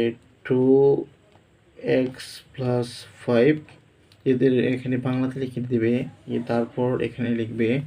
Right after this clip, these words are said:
এখানে ঘন মানে, ঘন মানে কিউব, টু এক্স প্লাস ফাইভ কিউব। এরপর আমরা জানি ঘন নির্ণয়ের সূত্র হলো এ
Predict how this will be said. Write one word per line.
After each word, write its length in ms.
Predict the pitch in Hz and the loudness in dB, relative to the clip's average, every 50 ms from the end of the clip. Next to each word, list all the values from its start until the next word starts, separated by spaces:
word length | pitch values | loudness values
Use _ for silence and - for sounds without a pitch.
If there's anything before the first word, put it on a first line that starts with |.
| - - - _ _ _ _ _ _ _ _ _ _ | -10 -16 -20 _ _ _ _ _ _ _ _ _ _
এখানে 440 | - 131 127 127 131 135 123 123 123 123 127 143 147 - - - _ _ - - 135 120 117 | -2 -2 -2 -2 0 0 0 0 0 0 -2 -4 -6 -10 -14 -20 _ _ -6 -2 -2 -2 -2
ঘন 220 | - 120 117 117 117 120 131 151 151 - - - - - - - - | -2 -2 -2 0 0 0 0 -2 -4 -8 -14 -20 -20 -20 -20 -14 -6
মানে, 280 | - 117 113 117 117 117 120 120 120 - - - | -4 -2 0 2 2 2 2 0 -2 -6 -12 -10
ঘন 180 | - 127 123 123 123 | -6 -4 -2 0 0
মানে 220 | 123 123 123 127 120 - - | 2 0 0 0 -2 -4 -8
কিউব, 280 | - - 120 117 110 107 - - - - - - - - - - - - - | -4 -2 0 0 0 0 -4 -8 -18 -20 -20 -20 -20 -20 -20 -20 -20 -8 0
টু 80 | - 131 135 - | 2 4 4 4
এক্স 280 | 143 139 139 143 143 - - - - - - | 4 2 2 0 -2 -8 -12 -14 -14 -14 -4
প্লাস 280 | - 120 120 120 120 120 - - - - | 0 2 4 4 4 2 -2 -6 -10 -6
ফাইভ 260 | - 120 110 117 139 156 156 - - - - | -4 0 2 2 2 2 0 -2 -8 -10 -2
কিউব। 320 | - 120 117 110 104 104 98 - - - - - - - - - - - - - - - - - - - - - - - - | 0 2 2 4 2 2 0 -2 -6 -10 -12 -14 -16 -16 -16 -16 -16 -18 -18 -18 -20 -20 -20 -20 -20 -20 -20 -18 -18 -8 0
এরপর 520 | 135 135 151 147 147 - 143 123 117 113 113 120 135 143 - - - - - - - - - - - - - | 2 2 4 2 2 4 6 8 8 8 6 4 2 -2 -6 -14 -20 -20 -20 -20 -20 -20 -20 -20 -20 -10 -4
আমরা 260 | 127 123 131 127 131 | 0 2 4 4 4
জানি 380 | 123 120 120 117 110 113 110 113 113 113 110 | 2 2 0 0 0 0 0 -2 -2 -4 -4
ঘন 160 | - 123 120 127 127 | -4 -4 -2 0 0
নির্ণয়ের 400 | 127 127 123 120 127 131 131 127 - | 0 2 2 2 2 2 0 0 0
সূত্র 240 | - 127 127 - - 135 | -2 -4 -2 -2 -2 -2
হলো 340 | 123 123 117 107 107 110 110 117 120 - - - | 0 0 -2 0 0 0 -2 -2 -4 -6 -8 -6
এ 120 | 123 131 | -4 -4